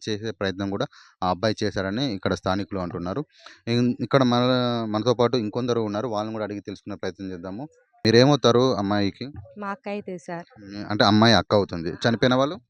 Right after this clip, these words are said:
Speaker 2: చనిపోయిన వాళ్ళు అక్క
Speaker 1: ఆ,
Speaker 2: అయితే.
Speaker 1: చనిపోయిన వాళ్ళు అక్క, బావ అవుతారు. మీది ఎక్కడమ్మా ఇల్లు? పక్కనేనా?
Speaker 2: పక్కనే సార్,
Speaker 1: ఉమ్.
Speaker 2: పక్కనే,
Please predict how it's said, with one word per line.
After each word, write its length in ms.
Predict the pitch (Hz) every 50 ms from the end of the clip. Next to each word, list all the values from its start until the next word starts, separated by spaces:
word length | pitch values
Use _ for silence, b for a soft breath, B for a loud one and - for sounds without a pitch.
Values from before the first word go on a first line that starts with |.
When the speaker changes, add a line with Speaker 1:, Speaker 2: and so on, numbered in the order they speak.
| _ - -
Speaker 2:
చనిపోయిన 360 | 247 254 247 254 233 226 233
వాళ్ళు 220 | 233 226 220 226 254
అక్క 280 | 247 226 208 - -
Speaker 1:
ఆ, 20 | 208
Speaker 2:
అయితే. 420 | 202 196 - 110 98 90 - 104
Speaker 1:
చనిపోయిన 280 | 104 104 - 110 107 107
వాళ్ళు 260 | 101 98 101 104 131
అక్క, 360 | 147 131 95 90 - - 127
బావ 280 | 135 117 107 95 104 110
అవుతారు. 480 | 107 98 92 87 78 85 85 82 90 B B B B B B B B - 113
మీది 200 | 117 127 120 113
ఎక్కడమ్మా 360 | - - 117 110 101 98 95
ఇల్లు? 140 | 90 87 - -
పక్కనేనా? 380 | 98 - 107 98 92 95 131
Speaker 2:
పక్కనే 500 | 214 208 _ - 220 226 214 190 180 165 156
సార్, 240 | _ - 160 147 147 - _ _
Speaker 1:
ఉమ్. 100 | - 180 175 -
Speaker 2:
పక్కనే, 400 | 202 - - 208 196 185 180